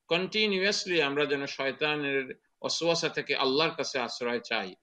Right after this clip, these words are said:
আল্লাহর নাম যখন নেওয়া হয়, শয়তান তখন খুবই upset হয়ে যায় আর আমাদের সঙ্গে থাকে না, কারণ আল্লাহকে অবাধ্য হয়ে শয়তান শয়তান হয়েছে, মালউন হয়ে গেছে। এজন্য আউযু বিল্লাহি মিনাশ শাইতানির রাজিম যেন continuously পড়ি।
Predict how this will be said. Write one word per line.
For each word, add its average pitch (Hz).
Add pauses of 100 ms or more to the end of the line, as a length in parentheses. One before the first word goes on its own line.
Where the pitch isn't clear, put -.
(260)
আল্লাহর 160
নাম 165
যখন 165
নেওয়া 156
হয়, 175
শয়তান 139
তখন 135
খুবই 127
upset 123
হয়ে 127
যায় 139 (280)
আর 120
আমাদের 120
সঙ্গে 120
থাকে 113
না, 98
কারণ 117
আল্লাহকে 120
অবাধ্য 143
হয়ে 127 (220)
শয়তান 117
শয়তান 113
হয়েছে, 107
মালউন 110
হয়ে 104
গেছে। 98 (340)
এজন্য 143
আউযু 160
বিল্লাহি 156
মিনাশ 135
শাইতানির 131
রাজিম 127
যেন 123
continuously 135
পড়ি। 165